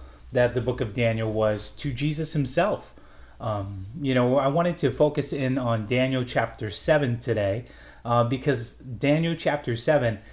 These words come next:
is something that is referenced by Jesus and his followers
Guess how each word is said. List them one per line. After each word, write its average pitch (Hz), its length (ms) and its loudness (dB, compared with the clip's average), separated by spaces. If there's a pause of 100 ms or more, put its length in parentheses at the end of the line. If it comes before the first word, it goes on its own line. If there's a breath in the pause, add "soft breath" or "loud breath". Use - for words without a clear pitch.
(220 loud breath)
is 127 200 0
something 127 460 0
that 113 300 2
is 113 200 -2
referenced 120 680 2
by 107 280 2
Jesus 151 760 -2
and 127 240 -2
his 117 200 -2
followers 117 1040 2